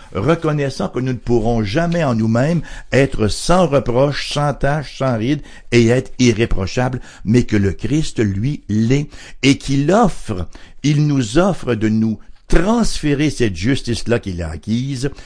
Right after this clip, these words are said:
si nous voulons venir à lui dans la repentance et dans la foi. L'invitation nous est lancée ce matin, chers amis. Il n'en tient qu'à vous d'y répondre et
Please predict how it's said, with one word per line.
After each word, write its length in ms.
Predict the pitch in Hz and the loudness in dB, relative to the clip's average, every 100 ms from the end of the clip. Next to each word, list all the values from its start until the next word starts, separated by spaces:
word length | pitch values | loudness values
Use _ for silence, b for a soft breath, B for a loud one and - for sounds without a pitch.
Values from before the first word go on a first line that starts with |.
| B B | B B
si 260 | - 131 | -4 -2
nous 120 | 120 | 0
voulons 260 | 92 101 110 | -2 -2 -2
venir 460 | 76 101 147 139 107 | -2 -2 0 0 0
à 40 | |
lui 360 | 82 85 107 - B B | -2 -4 -4 -6 B B
dans 260 | - 87 113 | -4 2 2
la 160 | 92 78 | 2 0
repentance 840 | 92 85 82 - 85 95 90 - - | -2 -2 -4 -4 -6 -4 -6 -6 -2
et 100 | 92 | -2
dans 220 | 76 73 | -2 -8
la 140 | 67 | -10
foi. 240 | 65 - 64 - b b b - | -12 -16 -18 -20 b b b -10
L'invitation 640 | 92 87 85 95 - 101 | -8 -6 -4 -6 -4 -6
nous 220 | 95 85 | -4 -6
est 40 | 92 | -6
lancée 360 | 95 92 107 | -6 -6 -8
ce 100 | 95 | -6
matin, 320 | 101 92 107 98 | -6 -6 -6 -6
chers 300 | - 85 98 | -8 -8 -6
amis. 280 | 98 110 b b b | -4 -6 b b b
Il 180 | 104 110 | 2 4
n'en 140 | 110 | 2
tient 180 | 107 120 | 0 -4
qu'à 220 | - 123 | -2 -2
vous 320 | 117 107 202 175 | -2 0 0 2
d'y 180 | 156 | 2
répondre 640 | 147 143 156 156 147 123 117 B B | 2 2 2 2 0 -4 -6 B B
et 600 | 120 123 120 113 95 82 | 2 4 4 4 0 -6